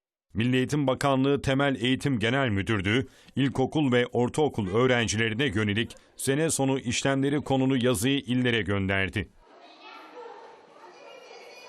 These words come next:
Buna göre bu yıl covid on dokuz salgını nedeniyle okula devam zorunluluğu olmadığı için öğrencilerin devam ve devamsızlık bilgileri dikkate alınmayacak.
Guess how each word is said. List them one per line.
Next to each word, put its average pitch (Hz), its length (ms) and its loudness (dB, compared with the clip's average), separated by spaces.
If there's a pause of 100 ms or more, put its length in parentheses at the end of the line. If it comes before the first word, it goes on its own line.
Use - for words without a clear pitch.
(800)
Buna 120 200 0
göre 113 380 0 (300)
bu 139 120 0
yıl 139 200 0
covid 135 280 0
on 151 180 0
dokuz 139 300 -2
salgını 131 500 2
nedeniyle 127 440 2
okula 135 460 -2
devam 139 340 2
zorunluluğu 135 600 2
olmadığı 131 460 2
için 117 400 0 (320)
öğrencilerin 127 760 2
devam 120 420 0
ve 104 160 0
devamsızlık 139 680 0
bilgileri 131 440 0
dikkate 135 380 0
alınmayacak. 107 720 2